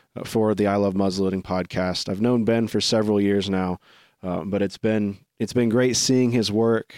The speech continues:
It's been great filming his work and talking with Ben about his ideas. Uh, I love how, I love how cagey he is about things, about trying to figure things out.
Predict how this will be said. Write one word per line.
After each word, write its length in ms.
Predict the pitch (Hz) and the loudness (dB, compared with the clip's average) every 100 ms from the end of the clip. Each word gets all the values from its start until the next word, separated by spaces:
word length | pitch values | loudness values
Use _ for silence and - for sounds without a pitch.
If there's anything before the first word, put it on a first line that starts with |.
| - | -10
It's 200 | - 98 | -6 -6
been 300 | - 110 104 | -2 0 0
great 300 | 101 107 104 | 0 0 0
filming 380 | - 123 123 113 | 0 2 4 4
his 180 | 113 101 | 2 2
work 280 | 107 104 98 | 2 2 0
and 80 | |
talking 280 | 92 98 101 | 0 -2 0
with 140 | 98 90 | -2 0
Ben 160 | 95 | 0
about 200 | 92 92 | 0 0
his 120 | 92 | -2
ideas. 500 | 92 90 92 92 87 - _ - - _ | -2 -2 0 0 0 -6 _ -20 -20 _
Uh, 200 | - 92 | -8 -6
I 160 | 87 101 | -4 -2
love 320 | 101 107 113 | 0 0 0
how, 440 | - 104 101 98 101 _ - _ | -2 0 0 0 -4 _ -20 _
I 60 | 110 | -2
love 140 | 120 | 0
how 100 | 127 | 0
cagey 460 | 117 117 113 104 101 | 0 0 2 2 2
he 80 | 95 | 2
is 340 | 90 85 - - | 0 -2 -8 -6
about 340 | 95 95 92 | -2 0 -2
things, 280 | - 90 87 | -2 -2 -2
about 140 | 90 | -4
trying 180 | - 104 | -2 -2
to 40 | 92 | -2
figure 240 | 104 98 | 0 0
things 300 | 90 95 90 | 0 -2 0
out. 260 | 92 90 | 0 -2